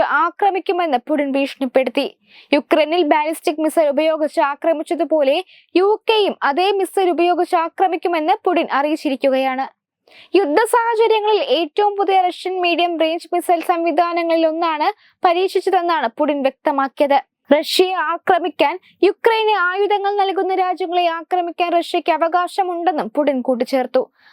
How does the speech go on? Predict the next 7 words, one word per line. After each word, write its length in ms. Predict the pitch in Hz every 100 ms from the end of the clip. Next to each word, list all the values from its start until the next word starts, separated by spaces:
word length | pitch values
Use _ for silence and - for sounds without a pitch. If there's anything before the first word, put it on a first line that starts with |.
| -
അതേസമയം 600 | 254 320 320 320 294 339 403 - - 381
ഇപ്പോഴത്തെ 540 | - 440 453 440 440 415
നീക്കങ്ങൾ 400 | 403 381 392 381 339
ലോകത്തെ 400 | 339 349 359 359 311 277
ആശങ്കയിലേക്ക് 720 | 330 - 381 359 370 359 349 320
തള്ളിവിട്ടിരിക്കുകയാണ്. 1040 | 294 311 311 262 277 269 277 277 269 269 - _ _ _ - 277
ആശയുദ്ധ 460 | 294 - 349 311 254